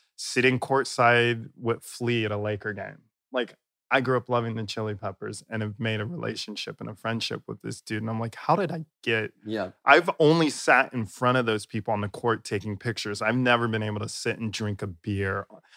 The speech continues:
Speaker 1: have my feet on the pine.
Speaker 2: <laughs>
Speaker 1: You
Speaker 2: Yeah.
Speaker 1: know, that's a wow moment in my life. Um,
Speaker 2: What about seeing one of your photos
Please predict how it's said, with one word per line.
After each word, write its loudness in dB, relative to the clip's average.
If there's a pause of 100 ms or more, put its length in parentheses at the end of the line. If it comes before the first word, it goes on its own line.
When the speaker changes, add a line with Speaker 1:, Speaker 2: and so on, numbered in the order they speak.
(100)
Speaker 1:
have 6
my 4
feet -4
on 0
the -2
pine. -4
Speaker 2:
<laughs> 2
Speaker 1:
You 6
Speaker 2:
Yeah. 8
Speaker 1:
know, 10 (340)
that's 8
a 4
wow 6
moment 0
in 0
my 2
life. 0 (100)
Um, 2
Speaker 2:
What 4
about 6
seeing 6
one 6
of 6
your 4
photos 2